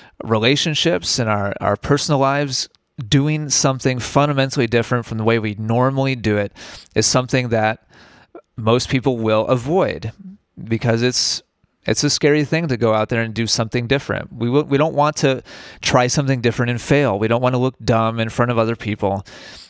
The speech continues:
And in, in the doubles, uh, scenario, we don't want to let our partners down either. We don't want to let our teammates down. And so we stick with what's safe,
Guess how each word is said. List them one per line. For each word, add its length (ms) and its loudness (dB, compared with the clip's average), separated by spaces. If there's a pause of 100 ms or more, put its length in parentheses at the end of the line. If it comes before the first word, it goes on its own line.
(160)
And 160 2
in, 160 0
in 80 0
the 160 2
doubles, 560 0 (440)
uh, 360 0 (720)
scenario, 720 0
we 100 0
don't 140 2
want 140 4
to 40 0
let 140 2
our 80 2
partners 560 0
down 220 0
either. 280 0
We 100 -2
don't 140 0
want 120 0
to 40 -2
let 160 2
our 80 2
teammates 760 -4 (380)
down. 460 -6 (840)
And 100 -2
so 160 2
we 100 0
stick 400 -2
with 220 0
what's 440 0 (480)
safe, 600 0